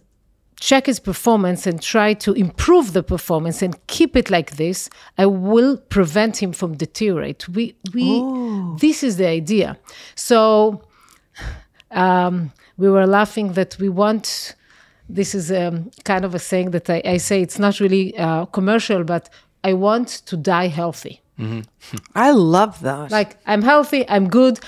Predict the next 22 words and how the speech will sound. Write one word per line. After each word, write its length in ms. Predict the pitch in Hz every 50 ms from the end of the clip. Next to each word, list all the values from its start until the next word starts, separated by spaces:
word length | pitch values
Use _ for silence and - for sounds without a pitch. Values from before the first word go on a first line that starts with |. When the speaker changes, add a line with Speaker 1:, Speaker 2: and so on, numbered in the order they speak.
| - - _ -
Speaker 1:
I'm 180 | 190 190 170
vital, 680 | 147 143 240 240 247 254 254 - 269 247 240 247 240 240 - - _ _ _ -
and 180 | 208 214 208
then 320 | 208 220 220 220 214 202 - - -
I 80 | 190
go 180 | 196 294 349 403
to 100 | - 370
sleep. 360 | - - 240 247 254 254 254 - - _ _ _ _ _ _ _ _
Hopefully 480 | - 320 370 349 - - 339 302 277
it 120 | 262 262 233
will 100 | 226 202
be 160 | 180 214 202
ninety 380 | 196 208 208 214 202 214 226 -
plus, 480 | - 262 294 285 262 262 269 - - - - - _ -
and 160 | 302 320 311
that's 200 | 349 349 349 -
it. 320 | 381 359 285 - - - - - - - - - - - _
Without 580 | 196 233 247 202 240 226 269 302 320 320 - -
the 80 | 233
deterioration. 1000 | 190 226 220 - - 247 220 202 190 190 202 214 202 175 - - 143 139 135 139 - - -
Speaker 3:
<sighs> 100 | - 196
Speaker 1:
And 240 | 190 185 175 156